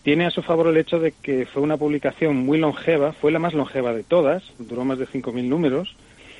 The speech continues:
y nos aportó, nos brindó algunos de los personajes que todos, yo creo que casi todas las personas nacidas antes del final del siglo veinte, saben quién es Mortadelo, saben quién es, eh, Carpanta, o saben quién es Zipizape, o,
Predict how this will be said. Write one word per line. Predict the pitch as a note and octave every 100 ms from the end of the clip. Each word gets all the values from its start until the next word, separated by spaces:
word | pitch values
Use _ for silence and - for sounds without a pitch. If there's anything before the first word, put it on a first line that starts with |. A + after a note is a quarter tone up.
| - - - _ -
y | E3 E3
nos | F3 -
aportó, | C3 A#2+ A2 D#3 D#3+
nos | D#3 A#2+
brindó | A#2 A#2 C3 C#3+
algunos | C3+ B2+ C#3
de | C#3+
los | C#3
personajes | - C3+ B2+ A2+ D3+ D#3 -
que | A2+ G#2+ _
todos, | E3+ D#3 D#3 F#3 - - - -
yo | A#2+
creo | A#2+ C#3
que | A#2+
casi | A#2+ A#2 B2+
todas | - C#3+
las | C#3
personas | - C#3 C#3+ D3 A#2
nacidas | A2 - C3 B2+ C#3
antes | B2+ C3+
del | C3 B2
final | C3+ B2+
del | B2 -
siglo | C3 B2
veinte, | C3 B2+ D#3 E3 - - - - - - - - - -
saben | D#3+ D3 C3
quién | C3+
es | B2+
Mortadelo, | B2 A2 A#2+ B2+ C#3+ C#3+
saben | - B2 B2 A2+
quién | B2 A#2+
es, | A#2 A2 -
eh, | A#2+ A#2 A#2 A#2 -
Carpanta, | A#2 - C3+ C#3+ D3
o |
saben | C3 B2+
quién | B2+ B2+
es | -
Zipizape, | B2 B2+ - C#3 C#3
o, | C#3+